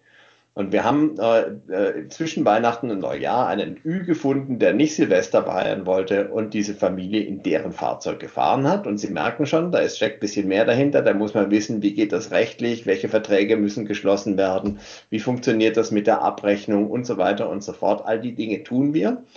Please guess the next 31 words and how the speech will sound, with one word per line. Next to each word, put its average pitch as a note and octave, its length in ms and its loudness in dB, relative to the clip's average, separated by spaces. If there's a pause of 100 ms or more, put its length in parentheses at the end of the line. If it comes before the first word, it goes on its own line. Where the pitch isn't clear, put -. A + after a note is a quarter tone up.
(680)
Und, A2+ 360 2
äh, G#2+ 140 6
nach G#2+ 280 -2
diesem C3 280 -4
Start G#2 500 0 (580)
ging's - 300 -6
weiter. G#2+ 400 2
Also G2+ 200 -2
diese F#2+ 260 -8
Privatchauffeurfahrten G2 1080 -2
gibt G#2 280 -8
es G2+ 100 -8
inzwischen G2 420 -8
auch E2 300 -4
für E2 380 -6 (240)
Schüler, D3+ 840 2 (440)
äh, G#2+ 240 0 (100)
die, G2+ 320 2
äh, G2 180 0
viel B2 220 -8
zu G#2+ 160 -4
weit G#2 220 4
von, G2+ 340 2
äh, G2 200 0
von G2+ 220 -2
der G2 120 2
Schule, A#2+ 320 2
an G#2 80 -2
der G#2 140 2
sie G#2 120 -4
sind, G#2 500 0